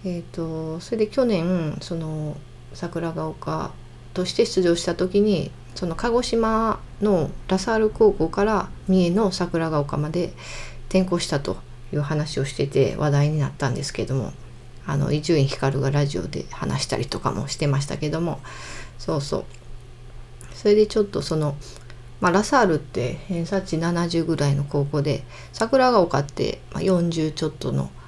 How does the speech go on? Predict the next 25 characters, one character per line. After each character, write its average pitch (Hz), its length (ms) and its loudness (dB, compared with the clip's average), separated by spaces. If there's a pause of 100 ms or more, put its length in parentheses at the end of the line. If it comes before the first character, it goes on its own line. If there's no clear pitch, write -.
(120)
高 147 160 0
校 160 140 0
な 151 140 2
ん 139 100 4
で、 147 260 0
そ - 180 -2
う 156 60 2
い 151 60 0
う - 20 -4
偏 180 240 2
差 202 120 2
値 190 140 -2
の 156 100 -2
差 151 220 -2
が 147 180 -2 (400)
す - 200 -4
ご 180 120 8
い 165 60 6
の 147 140 2
で、 147 260 0 (500)
そ - 140 -6
の 143 140 2
将 160 240 2
来 143 240 4
が 139 240 0